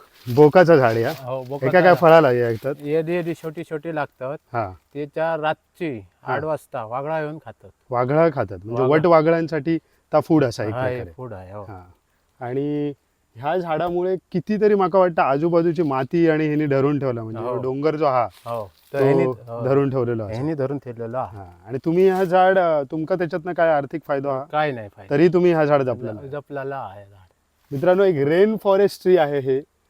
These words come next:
Speaker 1: तुम्ही बघताय या झाडाच्या वरती, हे का आपण मरगज म्हणतो ना दादा?
Speaker 2: हो.
Speaker 1: आणि एक प्रकारचा मॉस आहे हे,
Speaker 2: हो.
Speaker 1: जे हे इंडिकेटर आहे की हा भागामध्ये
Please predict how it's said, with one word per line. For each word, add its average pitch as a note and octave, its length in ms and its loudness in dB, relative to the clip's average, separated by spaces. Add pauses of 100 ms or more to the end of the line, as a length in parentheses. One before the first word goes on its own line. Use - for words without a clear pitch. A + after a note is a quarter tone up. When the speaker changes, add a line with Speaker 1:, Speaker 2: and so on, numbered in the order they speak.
(160)
Speaker 1:
तुम्ही C#3+ 160 -6
बघताय D#3 440 -4
या D#3 400 -2
झाडाच्या C#3 500 -8
वरती, C#3 520 -4 (400)
हे C#3+ 60 -6
का E3+ 100 -2
आपण E3 180 0
मरगज F3 480 2
म्हणतो D3+ 260 -4
ना C3+ 100 -6
दादा? C3 220 -8
Speaker 2:
हो. A#2 500 -12 (140)
Speaker 1:
आणि C#3+ 580 -10 (120)
एक C3+ 160 -14
प्रकारचा D3 320 -10
मॉस D3+ 420 -4
आहे D#3+ 180 -4
हे, D3 160 -6
Speaker 2:
हो. C#3 80 -8
Speaker 1:
जे D3 260 -4 (760)
हे E3+ 140 -4
इंडिकेटर G3+ 540 2
आहे F#3 300 6
की F#3 200 0
हा E3 200 6
भागामध्ये D#3+ 880 2